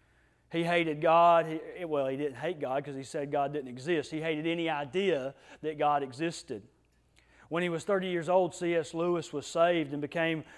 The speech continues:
one of the most famous and best apologetic, uh, uh,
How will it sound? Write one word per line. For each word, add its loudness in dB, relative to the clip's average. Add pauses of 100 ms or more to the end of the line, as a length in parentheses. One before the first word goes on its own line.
one 0
of 0
the -2
most 0
famous 0
and -6
best 0
apologetic, -2
uh, 4 (260)
uh, 2